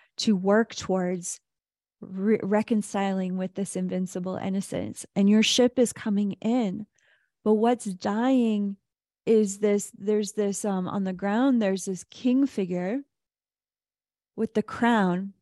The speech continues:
that's fallen off of its head. And what I'm hearing from the Ascended Masters is there's an old idea,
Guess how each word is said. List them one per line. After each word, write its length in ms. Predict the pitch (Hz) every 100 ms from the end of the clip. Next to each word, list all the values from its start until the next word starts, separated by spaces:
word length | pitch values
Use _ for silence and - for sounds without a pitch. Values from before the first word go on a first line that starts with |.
| _ -
that's 220 | 214 -
fallen 340 | - 208 202
off 220 | 202 196 -
of 100 | 190
its 160 | 185
head. 420 | - 320 208 185 180 _ _ _ _ _ _ _ _ _ _ - - - - _
And 100 | 254
what 140 | 269
I'm 80 | 269
hearing 260 | 254 277 311
from 200 | 311 247
the 100 | 240
Ascended 340 | 226 233 226
Masters 520 | 208 202 220 - 202
is 180 | 208 190
there's 240 | 214 214 226
an 160 | 214 -
old 400 | 226 247 277 285 -
idea, 840 | 220 226 220 190 208 214 180 196